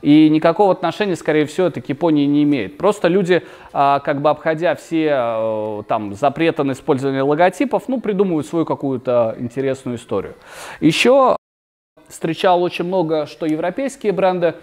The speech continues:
а, которые делают в Китае, а, зачем-то это скрывают. Хотя в Китае это прекрасное место для производства, там прекрасные вещи делают, если на хорошем заводе. И получается, что они как-то варьируют, а, Made in China.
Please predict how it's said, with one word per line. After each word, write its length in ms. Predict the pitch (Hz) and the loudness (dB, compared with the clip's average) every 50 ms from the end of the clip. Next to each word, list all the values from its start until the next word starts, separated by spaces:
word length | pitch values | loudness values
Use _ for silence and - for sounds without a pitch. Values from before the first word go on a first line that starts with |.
| - - - _ _ _ _ _ - | -20 -20 -20 _ _ _ _ _ -4
а, 200 | 147 139 143 147 | 0 2 2 2
которые 560 | 143 165 160 - 196 196 185 180 175 165 - - | 0 -4 -4 -2 -2 -2 0 0 0 0 -2 -4
делают 440 | 156 135 190 196 185 180 170 - - | -6 -2 0 2 2 2 0 -2 -4
в 40 | |
Китае, 600 | - 196 180 - 226 233 240 233 214 196 170 143 131 | -8 -8 -4 0 2 2 2 2 2 0 -2 -2 -6
а, 440 | - - 135 139 139 139 139 135 131 | -8 -8 -4 -2 -2 -2 -2 -2 -2
зачем-то 500 | 123 170 170 - - 202 196 165 156 170 | -2 -2 -2 -2 -2 -2 -2 -2 -2 -2
это 160 | 156 - 170 | -2 -2 -4
скрывают. 640 | 151 - - 190 202 208 233 240 240 233 214 208 - - - _ _ _ _ _ _ | -6 -6 -4 -2 0 2 4 4 4 4 2 0 -4 -10 -20 _ _ _ _ _ _
Хотя 300 | - 156 143 - 165 151 | -10 -8 -4 -2 -2 -2
в 80 | - | -2
Китае 340 | - - 160 - 180 160 131 | -6 -8 -2 0 2 2 0
это 140 | - 147 123 | 0 -4 -8
прекрасное 840 | - 143 135 156 160 151 139 - - 143 139 131 131 135 131 127 | -10 -10 -8 -4 -2 -2 -4 -4 -6 -8 -6 -4 -4 -4 -4 -4
место 320 | 131 139 143 135 - - 127 | -4 -4 -6 -6 -8 -10 -8
для 160 | 123 135 135 | -6 -6 -6
производства, 640 | - 147 151 151 147 180 208 247 233 240 - 170 | -4 -2 -2 -2 -2 0 2 2 2 0 -2 0
там 180 | - 151 143 131 | 2 2 2 2
прекрасные 540 | - 143 - 180 180 170 175 - - 139 139 | 0 -2 0 2 2 2 2 0 -2 0 2
вещи 320 | 160 202 233 - - 185 | 2 2 2 0 -4 -6
делают, 340 | 156 156 160 151 147 139 147 | -4 0 0 0 0 0 -2
если 240 | 151 147 - - 143 | -6 -8 -6 -6 -6
на 80 | 147 | -4
хорошем 400 | 143 151 151 151 139 - 143 135 | -2 0 0 0 -2 -2 -4 -4
заводе. 440 | 127 139 139 139 139 127 113 104 - - - - - - | -2 -2 0 0 0 0 -2 -4 -8 -10 -16 -20 -10 -8
И 60 | 143 | -4
получается, 540 | 131 180 180 185 180 - 226 240 247 233 196 | -2 0 2 2 2 2 2 2 2 0 -2
что 140 | - - 196 | -4 -2 -2
они 140 | 190 202 190 | -2 0 0
как-то 260 | 202 190 - - 165 | -2 -2 0 0 0
варьируют, 540 | 170 185 185 196 180 151 139 127 120 117 - | 2 2 2 2 0 0 0 0 -2 -2 -2
а, 400 | 147 139 131 131 135 135 131 131 | 0 2 4 4 4 4 4 2
Made 240 | 135 151 170 160 147 | 2 2 2 2 2
in 180 | 160 156 156 156 | 0 0 0 0
China. 460 | - 226 240 269 269 247 226 196 | 0 0 2 2 2 0 -2 -4